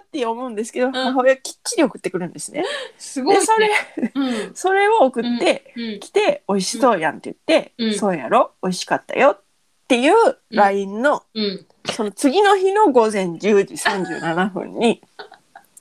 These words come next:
Speaker 1: 生姜はさ、
Speaker 2: うん。
Speaker 1: 私ももらっても使わんって思うとったけど、スプーンで皮をこそげ取ってスピードカッターでジャーンとみじん切りにして、フリーズ用のパックに平たく入れて冷凍したら、好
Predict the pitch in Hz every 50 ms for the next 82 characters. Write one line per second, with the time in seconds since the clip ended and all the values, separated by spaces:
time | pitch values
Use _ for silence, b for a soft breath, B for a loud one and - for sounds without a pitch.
0 | - - _ B B B B B B B B B B B B - - - 214 202
1 | 254 381 508 539 587 539 523 508 494 480 - - 466 453 392 277 208 - - -
2 | - 302 262 254 226 208 - 180 185 - 202 - - 202 190 185 180 180 180 202
3 | 285 370 381 - - 508 440 311 - - - - - 330 392 440 466 508 - 392
4 | 285 214 208 202 196 190 - 170 - - - 165 160 170 160 160 165 165 B B
5 | B B - - - - - 571 587 494 370 247 - - - 208 220 - 277 -
6 | - - 185 - - 247 233 254 - 262 262 - _ - 202 - - - - 254
7 | 320 349 381 381 - 427 415 - _ - 247 202 180 - - - - - - 170
8 | 185 233 262 269 262 269 269 269 - - 190 170 165 175 160 190 196 185 180 180
9 | 175 170 160 160 160 - - - 143 175 B B B B B - - 233 220 269
10 | 294 302 285 302 311 320 320 330 330 339 349 392 403 392 - 359 294 247 254 -
11 | 226 220 247 254 - 269 262 - 247 240 226 226 - 226 214 202 220 226 240 -
12 | 269 294 - - 370 294 240 B